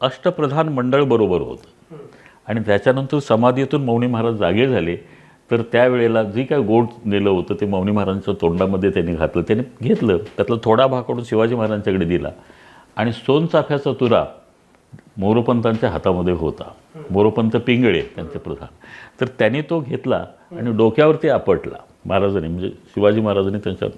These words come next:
साधूवरती ते हे अर्पण करण्याचा प्रयत्न केला. तो त्यांनी पकडून मौनी महाराजांनी शिवाजी महाराजांच्या डोक्यावरती आपटला आणि दक्षिणेचे दिशा दाखवली.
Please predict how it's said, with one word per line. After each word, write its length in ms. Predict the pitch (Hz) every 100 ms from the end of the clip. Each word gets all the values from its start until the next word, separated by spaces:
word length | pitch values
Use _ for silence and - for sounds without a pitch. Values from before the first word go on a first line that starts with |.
| - -
साधूवरती 460 | 92 82 92 90 127
ते 120 | 127
हे 140 | 113 113 -
अर्पण 300 | 95 - 123
करण्याचा 340 | 120 110 107
प्रयत्न 320 | 123 80 -
केला. 140 | 85 - - - -
तो 80 | 143
त्यांनी 220 | 139 147 143 - - _
पकडून 420 | 135 196 190 143 110 - _
मौनी 220 | 101 107
महाराजांनी 500 | 113 104 101 104 101 113 _ _ _ _ _ _ _ _ -
शिवाजी 260 | 110 127
महाराजांच्या 400 | 135 117 113 117
डोक्यावरती 500 | 113 92 110 98 -
आपटला 380 | 92 - 101 104
आणि 100 | 110
दक्षिणेचे 760 | 92 107 107 160 165 156 170 165 - -
दिशा 320 | 92 101 104
दाखवली. 460 | 90 69 - - -